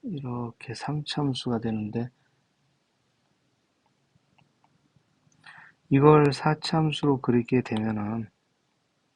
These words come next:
좌우의 모양이 서로 대칭을 이루는 사 참수의 형태가 되겠다.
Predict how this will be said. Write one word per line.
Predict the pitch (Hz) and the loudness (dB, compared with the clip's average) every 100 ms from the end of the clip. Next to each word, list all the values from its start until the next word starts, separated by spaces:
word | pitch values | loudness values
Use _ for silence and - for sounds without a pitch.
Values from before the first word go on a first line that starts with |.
| _ _ _ _ _ _ _ _ _ _ _ _ _ _ _ _ - | _ _ _ _ _ _ _ _ _ _ _ _ _ _ _ _ -12
좌우의 | - - 131 131 123 120 120 120 123 | -4 2 4 6 4 2 2 2 0
모양이 | 110 113 117 117 127 120 - _ _ | 0 0 0 2 0 -2 -6 _ _
서로 | - - 131 - | -12 -6 -6 -4
대칭을 | 117 107 - 143 131 117 | -4 -4 -4 0 0 2
이루는 | 113 113 120 135 | 2 2 0 -2
사 | 139 131 127 | -4 -6 -6
참수의 | - 131 127 120 | -4 -4 -2 -4
형태가 | 110 - 104 | -4 -8 -10
되겠다. | 98 98 101 - | -10 -12 -14 -20